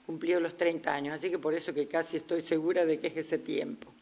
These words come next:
Bueno, un reconto de, de todo lo que se hizo mientras yo estuve acá, incluso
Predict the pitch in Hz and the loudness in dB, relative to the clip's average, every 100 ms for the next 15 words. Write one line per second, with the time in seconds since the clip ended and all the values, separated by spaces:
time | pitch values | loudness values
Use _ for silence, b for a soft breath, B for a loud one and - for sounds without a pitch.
0 | _ B B B B B B B 254 220 | _ B B B B B B B 0 2
1 | 202 214 214 220 240 247 233 196 175 160 | 4 4 2 2 0 4 6 6 6 4
2 | 160 160 208 196 190 170 180 180 180 190 | 4 6 6 6 4 2 2 0 0 0
3 | 170 160 151 151 160 175 180 170 170 135 | 0 0 0 2 2 0 0 2 2 2
4 | 190 208 208 180 143 147 160 156 170 143 | 2 4 2 0 -2 -4 -6 0 2 2